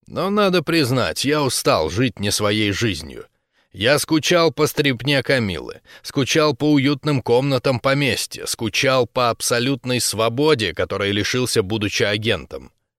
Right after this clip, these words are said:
Так приятно вернуться домой, где никто не посмеет мне диктовать, что делать.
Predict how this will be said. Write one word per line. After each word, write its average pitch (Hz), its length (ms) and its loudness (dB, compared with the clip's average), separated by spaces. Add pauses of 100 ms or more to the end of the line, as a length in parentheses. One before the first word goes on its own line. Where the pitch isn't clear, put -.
(1040)
Так 101 220 -6
приятно 98 560 0
вернуться 87 500 -4
домой, 90 380 -2
где 90 240 -4
никто 139 680 2
не 143 140 2
посмеет 127 640 0
мне 127 260 0
диктовать, 120 560 2
что - 260 -2
делать. 107 520 -4